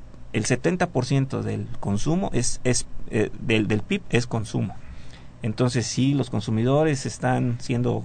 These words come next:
cautelosos con sus gastos, bueno, pues eso de alguna manera también explica por qué no está creciendo la demanda, o sea, el,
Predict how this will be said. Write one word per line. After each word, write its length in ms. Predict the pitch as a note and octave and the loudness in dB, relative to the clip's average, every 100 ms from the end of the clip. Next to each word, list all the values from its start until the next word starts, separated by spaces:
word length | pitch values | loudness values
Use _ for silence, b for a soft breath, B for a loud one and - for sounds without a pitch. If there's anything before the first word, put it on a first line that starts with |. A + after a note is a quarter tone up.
| - | -2
cautelosos 680 | - G#2+ A#2 A2+ A#2+ B2+ A#2+ | -2 0 2 2 2 0 -4
con 120 | A2+ | -4
sus 200 | B2+ B2+ | -2 0
gastos, 520 | C3 - - D#3 - B B B B B | 0 2 0 0 0 B B B B B
bueno, 220 | - D3+ | 0 0
pues 160 | D#3 G#2 | 0 0
eso 140 | G#2+ C3 | 2 2
de 60 | |
alguna 260 | A2 A2+ B2 | 2 2 2
manera 320 | G#2+ - A2+ | 2 2 2
también 280 | A2+ A#2 A2+ | 2 2 2
explica 600 | - - G#2 - C3 C3+ B B B - - | 0 0 0 2 2 0 B B B 0 4
por 180 | G#2 | 4
qué 160 | - A2 | 4 4
no 80 | A2+ | 2
está 220 | A2 A2 | 0 -2
creciendo 420 | - G2 G#2+ G2+ | -4 -6 -4 -2
la 120 | G2+ G2 | -2 0
demanda, 640 | - A2+ A#2 C#3+ D3 - | 0 0 2 2 2 0
o 60 | - | -2
sea, 240 | - A2 | -2 -2
el, 340 | A2 G#2 G#2+ | -2 -2 0